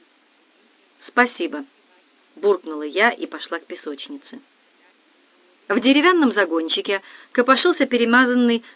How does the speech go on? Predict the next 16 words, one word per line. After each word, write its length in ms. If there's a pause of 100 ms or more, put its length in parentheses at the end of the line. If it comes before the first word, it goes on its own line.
с 40
ног 180
до 100
головы 460 (180)
абсолютно 560
счастливый 480
ребенок. 480 (880)
Желая 400
расположить 520
к 60
себе 220
молодую 480
мать, 240 (240)
я 160
лицемерно 540
воскликнула: 640